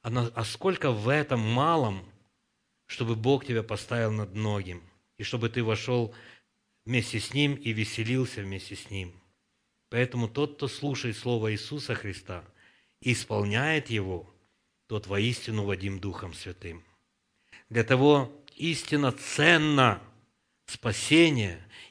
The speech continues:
истинно ценно прихожде-, э, приход к Богу, обращение к Богу.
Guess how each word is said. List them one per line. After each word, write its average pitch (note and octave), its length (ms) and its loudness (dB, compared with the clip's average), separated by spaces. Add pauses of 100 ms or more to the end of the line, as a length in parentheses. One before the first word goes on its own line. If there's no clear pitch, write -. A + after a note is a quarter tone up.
(100)
истинно D3+ 580 2
ценно D#3 760 4 (260)
прихожде-, C#3 800 4
э, B2+ 420 -2
приход C3+ 520 2
к B2 80 0
Богу, C3+ 600 6
обращение C3+ 720 4
к A#2 60 -4
Богу. G#2 440 -2